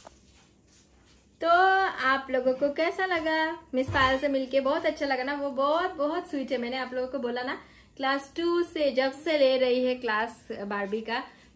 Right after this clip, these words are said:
तो बहुत ही अच्छा जा रहा है और मैं, अ, गॉड से यही प्रे करती हूँ, बारबी को आगे भी वही पढ़ाए, वही पढ़ाए, वही पढ़ाए, वही पढ़ाए, वही पढ़ाए। <laughs>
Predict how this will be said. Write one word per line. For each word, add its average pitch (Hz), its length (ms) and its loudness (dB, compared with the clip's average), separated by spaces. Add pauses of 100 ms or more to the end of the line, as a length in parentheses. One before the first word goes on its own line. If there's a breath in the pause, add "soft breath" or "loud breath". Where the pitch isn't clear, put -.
तो 262 380 0
बहुत 277 1000 -4
ही 320 300 -2
अच्छा 247 460 -4
जा 220 220 -2
रहा 208 120 -2
है 240 300 -4 (320 loud breath)
और 226 80 -2
मैं, 247 560 -4
अ, 220 180 -10
गॉड 233 240 -2
से 262 240 0
यही 285 120 2
प्रे 254 220 -4
करती 240 320 -8
हूँ, 247 160 -4
बारबी 214 260 -2
को 233 100 -4
आगे 208 320 -2
भी 240 160 -6
वही 220 340 -4
पढ़ाए, 220 680 -4
वही 208 280 -6
पढ़ाए, 226 340 -2
वही 247 220 2
पढ़ाए, 262 260 0
वही 247 240 2
पढ़ाए, 240 260 0
वही 226 180 -2
पढ़ाए। 208 340 -6
<laughs> 359 80 0